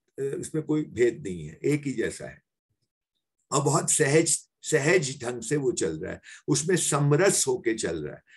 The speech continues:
ऐसा दिखाई देता है। तो ये, ये, ये उस time का सिस्टम और आज का system, आज का जो एजुकेशन सिस्टम है, वो घर अलग, स्कूल अलग, घर अलग, कॉलेज अलग,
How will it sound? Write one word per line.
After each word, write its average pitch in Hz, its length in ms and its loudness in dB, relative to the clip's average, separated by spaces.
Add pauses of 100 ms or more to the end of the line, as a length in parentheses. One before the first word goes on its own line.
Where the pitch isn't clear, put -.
(140)
ऐसा 139 240 2
दिखाई 110 380 -4
देता - 320 -8
है। - 80 -18 (420)
तो 180 140 8
ये, 190 560 6
ये, 160 420 4
ये 180 380 4 (200)
उस 165 200 -4
time 190 240 -4
का 180 120 -4
सिस्टम 151 580 -6
और 139 140 0
आज 139 220 0
का 160 160 0
system, - 460 -8 (480)
आज 143 240 2
का 190 280 0
जो 175 180 4
एजुकेशन 170 520 -2
सिस्टम 170 460 -4
है, 156 120 2
वो 127 180 0
घर 120 340 -4
अलग, 135 360 -4
स्कूल 131 400 -6
अलग, 127 400 -2
घर 127 200 0
अलग, 131 340 -2
कॉलेज 117 420 0
अलग, 120 320 0